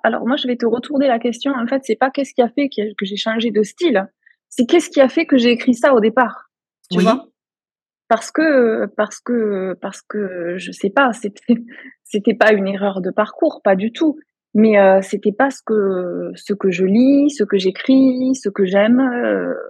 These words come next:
Speaker 1: c'était pas, euh, euh, mais, mais c'était pas à mes goûts,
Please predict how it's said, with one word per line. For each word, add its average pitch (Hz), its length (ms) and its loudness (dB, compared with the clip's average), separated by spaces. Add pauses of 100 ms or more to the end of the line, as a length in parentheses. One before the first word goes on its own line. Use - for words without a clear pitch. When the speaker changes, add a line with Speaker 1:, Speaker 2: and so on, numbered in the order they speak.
(420)
Speaker 1:
c'était 202 340 -4
pas, 254 180 2 (300)
euh, 185 420 -6 (760)
euh, 180 40 -12 (520)
mais, 190 200 -4
mais 185 340 -2
c'était 202 240 -6
pas 214 120 2
à 202 60 2
mes 202 160 4
goûts, 226 340 2